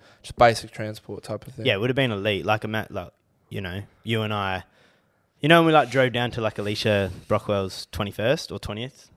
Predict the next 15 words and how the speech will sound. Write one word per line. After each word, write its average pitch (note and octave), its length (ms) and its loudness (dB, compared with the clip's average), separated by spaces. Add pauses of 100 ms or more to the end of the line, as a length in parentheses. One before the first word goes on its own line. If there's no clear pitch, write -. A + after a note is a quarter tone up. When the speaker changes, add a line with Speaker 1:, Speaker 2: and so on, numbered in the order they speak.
(260)
Speaker 1:
Oh, A#2+ 500 8
yeah. A2 420 2
It G#2 100 -6
Speaker 2:
And, C3+ 60 0
Speaker 1:
would C#3 100 4
have - 40 0
Speaker 2:
like, G#2+ 60 2
Speaker 1:
taken C3+ 200 2
us A#2+ 100 -2
half A#2+ 180 0
the A#2+ 80 -6
time, A#2 300 -6
cunt. A2 300 -14
Speaker 2:
Can't, G2 280 -4
well, G2+ 180 -4